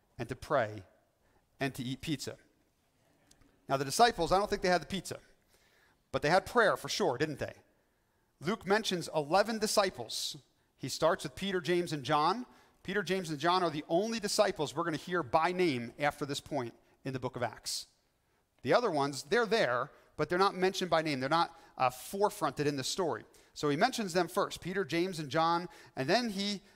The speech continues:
goes through the list of the other ones that are still left alive, and he ends with this guy named Judas. Now, this is not the Judas you think of when you think of Judas. This is the other Judas. This is the Judas not that betrayed Jesus, but it says the Judas,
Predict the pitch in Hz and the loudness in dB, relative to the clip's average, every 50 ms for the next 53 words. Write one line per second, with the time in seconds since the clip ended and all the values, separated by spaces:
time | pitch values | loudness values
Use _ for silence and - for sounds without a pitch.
0 | _ _ _ - 160 170 196 220 - - - 208 208 202 185 170 190 - - - | _ _ _ 0 2 4 4 4 2 -2 -4 -4 -4 -2 -2 0 0 0 0 0
1 | 202 180 190 190 156 143 160 160 147 156 165 160 135 160 156 156 - - 175 175 | -2 0 2 4 4 4 4 2 0 0 0 0 -2 -2 -2 -2 -2 -2 -2 2
2 | 170 165 165 - - 196 165 139 127 123 123 127 131 147 147 135 - 175 185 233 | 4 4 4 4 2 0 2 2 4 4 4 2 0 -2 -4 -4 -2 0 0 0
3 | 233 202 190 185 - 202 196 - - 151 135 135 139 135 139 135 143 156 139 117 | -2 -4 -6 -6 -4 -4 -4 -2 0 2 2 2 2 0 0 -2 -2 -2 -4 -6
4 | 135 214 226 156 127 113 - - - - - - - - - - _ _ _ - | -4 -4 -2 -2 -2 -2 -2 -2 -2 -2 -4 -8 -12 -20 -20 -20 _ _ _ -8
5 | 117 127 175 208 - 170 139 170 180 196 233 269 - 220 185 139 139 208 214 185 | -6 -2 -2 -2 -2 -2 0 2 2 2 2 2 0 -2 -2 -2 -2 -4 0 0
6 | 180 - - 185 160 - 202 196 143 160 139 123 147 147 143 139 - 143 - 143 | 0 0 -2 -6 -4 -2 -2 0 2 2 0 2 0 -2 -2 -2 -4 -4 -6 -6
7 | 120 110 156 143 107 - - - - - - - _ _ _ _ _ - - 110 | -8 -6 -6 -8 -6 -6 -4 -4 -4 -4 -6 -10 _ _ _ _ _ -16 -12 -12
8 | 123 135 160 170 175 165 151 127 101 113 113 - - - - 131 - 156 143 143 | -6 0 2 2 4 2 2 -2 -6 -10 -10 -10 -10 -10 -8 -8 -8 -8 -6 -6
9 | 147 117 110 139 160 151 151 143 - - 139 151 175 202 - 190 160 - - 151 | -8 -6 -6 -6 -4 -2 -2 -2 -4 -2 0 2 2 2 2 0 0 0 -2 -6
10 | - - 202 196 180 170 120 117 135 127 117 156 170 - - 147 135 135 - 156 | -4 0 0 0 0 0 -2 -6 -6 -6 -4 -4 -6 -4 -4 -4 -4 -4 -2 -2
11 | 139 135 110 113 101 143 151 147 147 - - - | -2 -2 -4 -8 -10 -6 -4 -4 -2 -4 -4 -6